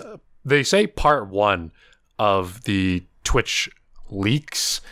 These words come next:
that are coming, so there is reason to believe there, there would be a part two, and it has been verified as a legit leak.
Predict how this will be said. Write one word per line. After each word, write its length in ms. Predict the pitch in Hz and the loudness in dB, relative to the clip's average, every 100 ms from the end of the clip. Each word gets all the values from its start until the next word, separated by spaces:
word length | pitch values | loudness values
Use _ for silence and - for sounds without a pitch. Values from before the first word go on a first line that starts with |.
| - - - 113 | -20 -20 -12 0
that 200 | 120 131 | 4 4
are 120 | 131 | 4
coming, 400 | 135 135 147 160 | 2 2 2 0
so 540 | - 110 98 95 - - | 2 4 4 2 -4 -10
there 320 | 101 107 101 | -2 2 2
is 520 | 104 110 107 98 - - - 101 | 2 0 0 -2 -8 -12 -10 -2
reason 320 | 101 98 101 | 0 0 0
to 80 | 90 | 0
believe 340 | 92 98 90 | 0 0 0
there, 220 | 92 87 | 0 0
there 160 | 85 82 | 0 -2
would 220 | 87 98 | 0 0
be 100 | 107 | 2
a 80 | 104 | 2
part 300 | 117 107 - | 2 0 0
two, 300 | 113 107 95 | -2 -2 -2
and 140 | 85 - - - | -4 -8 -12 -4
it 60 | 123 | 2
has 180 | 139 120 | 2 2
been 120 | 110 | 2
verified 520 | 110 107 - 95 90 | 4 4 4 2 2
as 280 | 98 95 85 | 0 0 0
a 240 | 90 85 85 | 0 -2 -4
legit 360 | 101 87 98 90 | -4 -2 -2 -2
leak. 320 | 95 87 - | -2 -4 -4